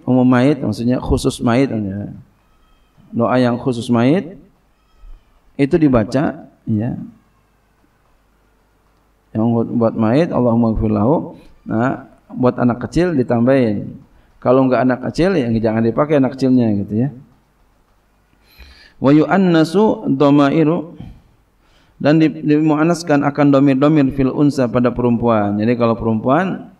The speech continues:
domi-, eh, ya, diperempuanin domirnya, dimuannasin. Wa yajuzu, dan boleh tazkiruha, memuzakarkannya, bi iradatil maiti, dengan,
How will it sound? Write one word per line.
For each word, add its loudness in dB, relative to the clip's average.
domi-, -2
eh, -4
ya, -4
diperempuanin 0
domirnya, -2
dimuannasin. 0
Wa 4
yajuzu, 2
dan 4
boleh 2
tazkiruha, 0
memuzakarkannya, 0
bi 2
iradatil 2
maiti, 0
dengan, 0